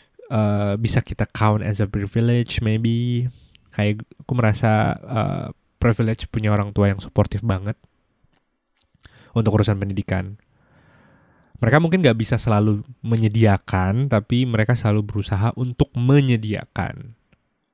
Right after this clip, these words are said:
Oleh karena itu, kalau misalnya sekarang di usia tiga puluh ini gua gagal men-, masuk Forbes thirty under thirty, ya, <laughs> ya udahlah ya. Yang penting kita masih hidup sehat,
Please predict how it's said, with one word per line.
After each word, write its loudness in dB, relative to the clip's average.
Oleh 4
karena 2
itu, 2
kalau 4
misalnya -2
sekarang -4
di 0
usia 0
tiga 0
puluh 0
ini -6
gua 0
gagal 0
men-, -8
masuk -2
Forbes -2
thirty -4
under -6
thirty, -4
ya, -6
<laughs> -6
ya 2
udahlah 0
ya. 0
Yang 4
penting 6
kita 6
masih 2
hidup 0
sehat, 0